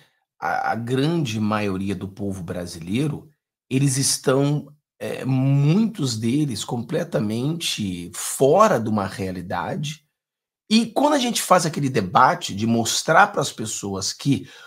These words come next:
o Brasil tá flertando com o comunismo, as pessoas, elas querem jogar bola, elas querem carnaval. Então, o nível da educação que foi destruída pela esquerda, porque é estratégia, né, é método,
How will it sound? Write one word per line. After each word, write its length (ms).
o 100
Brasil 640
tá 120
flertando 920
com 240
o 60
comunismo, 920
as 120
pessoas, 600
elas 200
querem 260
jogar 340
bola, 800
elas 360
querem 520
carnaval. 1080
Então, 440
o 120
nível 640
da 100
educação 680
que 100
foi 180
destruída 840
pela 180
esquerda, 480
porque 240
é 40
estratégia, 920
né, 260
é 80
método, 840